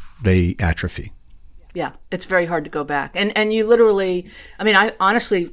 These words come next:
Speaker 2: doing as much newspaper column writing as I am, I've, I, I've lived in fear of atrophy, again, with the longer pieces.
Speaker 1: Yeah, it, it, it, I,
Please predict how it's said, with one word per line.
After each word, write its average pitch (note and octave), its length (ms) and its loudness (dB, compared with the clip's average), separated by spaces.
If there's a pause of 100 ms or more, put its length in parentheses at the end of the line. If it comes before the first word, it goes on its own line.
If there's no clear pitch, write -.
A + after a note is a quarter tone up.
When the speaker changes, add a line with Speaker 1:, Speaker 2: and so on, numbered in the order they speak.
Speaker 2:
doing G#3 260 2
as F3+ 160 0
much F3+ 280 0
newspaper F#3+ 480 0
column D#3+ 360 -2
writing D3+ 300 0
as D3 160 -2
I D3+ 100 0
am, E3+ 220 0
I've, D#3+ 260 2
I, E3+ 260 4
I've D3+ 220 2
lived E3+ 160 -2
in D3+ 80 -4
fear E3 280 0
of C#3+ 80 -4
atrophy, C#3 720 -2
again, D3+ 420 -2
with D#3 160 2
the D#3 100 2
longer D3+ 460 -2 (360)
pieces. - 500 -4 (920)
Speaker 1:
Yeah, D#3 300 6
it, C3+ 200 2
it, D#3 200 0
it, A2 260 -4
I, D3+ 220 2